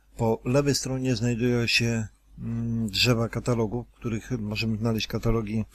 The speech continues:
z naszymi zdjęciami. Po środku znajdują się ikony tych zdjęć lub miniaturki w danym katalogu.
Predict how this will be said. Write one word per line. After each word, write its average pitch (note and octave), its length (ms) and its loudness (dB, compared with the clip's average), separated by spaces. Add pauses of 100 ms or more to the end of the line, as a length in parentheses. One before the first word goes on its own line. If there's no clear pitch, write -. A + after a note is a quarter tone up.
(440)
z A2 100 -10
naszymi A#2+ 320 4
zdjęciami. G#2+ 600 0 (1700)
Po C3+ 120 4
środku B2 680 2
znajdują A#2+ 340 2
się A#2 160 4
ikony B2 600 2
tych G2 180 -6
zdjęć A#2 460 0 (1000)
lub A2 200 -8
miniaturki A2+ 680 0 (680)
w A2+ 100 -2
danym A#2+ 280 6
katalogu. A2 640 -2